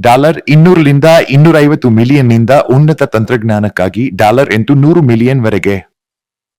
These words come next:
ಈ ಖರೀದಿಗಳನ್ನು ಖಚಿತಗೊಳಿಸಲು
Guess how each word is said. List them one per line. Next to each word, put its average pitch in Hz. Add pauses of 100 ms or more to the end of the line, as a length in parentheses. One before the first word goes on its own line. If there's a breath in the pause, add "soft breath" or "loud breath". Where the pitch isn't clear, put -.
(220)
ಈ 165
ಖರೀದಿಗಳನ್ನು 117
ಖಚಿತಗೊಳಿಸಲು 127